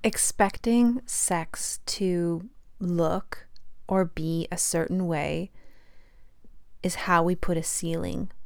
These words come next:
on the experience. And so recognizing that we are divine and sacred, and that there's a sacredness to everything. Like, there's a consciousness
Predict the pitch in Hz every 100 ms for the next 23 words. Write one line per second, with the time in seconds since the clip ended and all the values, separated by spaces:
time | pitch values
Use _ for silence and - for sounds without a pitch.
0 | - 185 165 156 156 - - - 160 -
1 | - - - - - - - - - -
2 | - - - - 185 - 185 170 175 -
3 | 196 185 160 156 160 - - - 190 -
4 | - - - - - - 170 - - -
5 | - - - - 170 185 185 180 175 170
6 | 185 - - - - 170 151 139 160 175
7 | - - - - - - - 165 165 156
8 | 160 294 381 - - - - - - -
9 | - - - 180 170 - 165 - 185 220
10 | - - - 190 175 190 196 214 - -
11 | 202 247 - 233 165 147 156 - - -
12 | - - - - - - - 214 - 170
13 | 175 180 170 - - - - - - 185
14 | 214 226 220 208 - 180 190 - 247 -
15 | 262 269 -